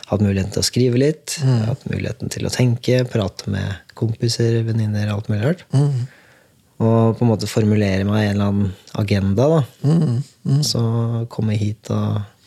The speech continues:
Speaker 1: prate litt om det. Eh, nå har jeg ikke det.
Speaker 2: Nei.
Speaker 1: Fordi nå er det så kort tid siden sist.
Speaker 2: Mm, mm.
Speaker 1: Så det, det er jo litt spennende da.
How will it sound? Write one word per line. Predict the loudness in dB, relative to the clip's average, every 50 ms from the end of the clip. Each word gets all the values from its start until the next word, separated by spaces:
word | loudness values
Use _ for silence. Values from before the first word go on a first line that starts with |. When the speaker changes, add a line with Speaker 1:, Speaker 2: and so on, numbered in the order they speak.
| _ -20 -20 -20 -20 -20 -20 -20 -20 -20 -20 -20 -10
Speaker 1:
prate | -4 -2 -2 0 0 -2
litt | -2 0 0
om | 0 0 0
det. | 0 -2 -4 -8 -20 _ _ _ _ _ _ _ _ _ _ _ _ _ _ -4
Eh, | -2 -2 -2 -2 -2 -4 -6 -8 -12 _ _ _ _ _ _ -6
nå | -4 -2 -2 -2
har | -2 -2 -4 -4
jeg | -4
ikke | -4 -6 -6
det. | -8 -8 -12 -10 -4 0 0
Speaker 2:
Nei. | 2 2 0 -2 -4 -4 -8 _ _ _ _ _ _ -2
Speaker 1:
Fordi | -2 0 2
nå | 2 2
er | 2 2 2
det | 0 0
så | -2 -4
kort | -4 -4 -6 -4 -2
tid | 0 0 0 0
siden | 0 0 0
sist. | 2 0 0 -2 -4 -10 -14 -8 -2
Speaker 2:
Mm, | 0 2 2 2 2 0 0 -2 -4 -4 -6 _ _ _ _ -12
mm. | -8 -6
Speaker 1:
Så | -4 -2 -2
det, | 0 2 2 2 4 2 2 0 -2 -6 -18 -20 _ _ _ _ _ _ 0
det | 2 2
er | 4 4
jo | 2
litt | 0 -2
spennende | 0 0 0 2 2 0 0
da. | -2